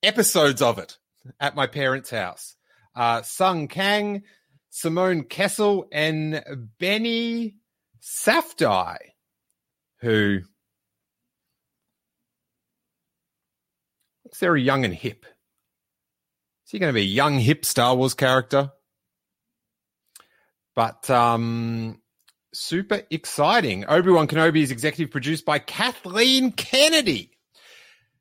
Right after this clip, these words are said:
Michelle Redrin, Ridjuan, Deborah Chow, Ewan McGregor, and writer Joby Harold. Casting director is Carmen Cuba. Great job, Carmen. You nailed the Obi-Wan role.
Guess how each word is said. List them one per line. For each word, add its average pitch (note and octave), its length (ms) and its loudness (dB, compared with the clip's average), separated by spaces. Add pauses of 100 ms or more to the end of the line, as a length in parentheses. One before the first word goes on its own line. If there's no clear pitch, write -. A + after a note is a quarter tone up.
(200)
Michelle F#3 600 0 (180)
Redrin, A3+ 840 -4 (520)
Ridjuan, D#3 640 -4 (440)
Deborah G3+ 240 4
Chow, A#2 320 2
Ewan E3+ 240 2
McGregor, A2+ 440 0
and A2 320 -4 (380)
writer C#3 640 0
Joby B2+ 380 -2
Harold. D#3+ 500 0 (240)
Casting E3+ 340 0
director A#2+ 420 -2
is A2 280 -8 (320)
Carmen F3+ 640 0
Cuba. B2+ 420 -6 (240)
Great G2+ 200 -6
job, F#2+ 200 -6
Carmen. C3+ 460 0 (400)
You A2+ 100 0
nailed D3 640 4
the C3 160 -6
Obi-Wan C3+ 580 2
role. E3+ 480 0